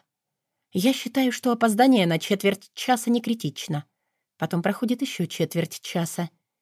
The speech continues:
И ещё. Спустя час после назначенного Ромой времени я не выдерживаю томительного ожидания и решаю сама позвонить ему. Рома не отвечает на мой звонок.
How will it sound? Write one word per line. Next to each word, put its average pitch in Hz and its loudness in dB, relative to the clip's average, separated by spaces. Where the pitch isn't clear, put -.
И 147 -2
ещё. 151 0
Спустя - -4
час - 0
после 165 0
назначенного 180 2
Ромой 190 4
времени 226 4
я 220 6
не 220 8
выдерживаю 254 4
томительного 226 4
ожидания 240 4
и 220 6
решаю 190 4
сама 202 4
позвонить 143 -2
ему. 143 0
Рома 170 4
не 185 4
отвечает 202 -2
на 170 2
мой 165 2
звонок. 165 0